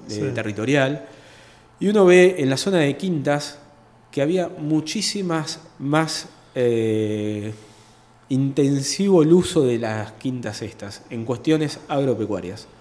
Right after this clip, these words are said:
Speaker 1: sobre todo de criaderos y de
Speaker 2: Ujú.
Speaker 1: animales pequeños. Y también hay otro problema, que Chacabuco es, mm, reconocido nacionalmente por su producción ladrillera,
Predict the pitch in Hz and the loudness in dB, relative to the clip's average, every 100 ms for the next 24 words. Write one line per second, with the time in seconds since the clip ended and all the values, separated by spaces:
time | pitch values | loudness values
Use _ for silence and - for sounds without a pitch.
0 | - - 147 127 135 135 120 117 120 127 | -20 -12 -4 0 2 2 2 0 2 2
1 | 120 107 - 98 98 95 131 95 104 107 | 0 -2 -4 -6 -4 -4 -4 -4 -2 -2
2 | 110 98 98 95 90 104 - - - - | -4 -6 -8 -8 -8 -12 -16 -20 -20 -20
3 | - - - - - - - - 160 170 | -20 -20 -20 -20 -20 -20 -20 -4 4 6
4 | 214 190 190 151 156 170 117 95 - - | 8 8 8 6 8 6 4 -2 -8 -18
5 | - 120 131 139 170 175 156 151 - - | -8 -2 2 6 6 6 4 2 -6 -12
6 | - - - 131 127 120 127 123 131 175 | -20 -16 -6 -4 -2 0 0 2 2 4
7 | 160 143 139 135 143 151 135 113 117 110 | 4 2 0 0 0 0 -2 -2 -4 -4
8 | 107 104 101 107 104 131 123 127 - 117 | -4 -6 -6 -6 -4 -2 -2 0 0 0
9 | 98 | -2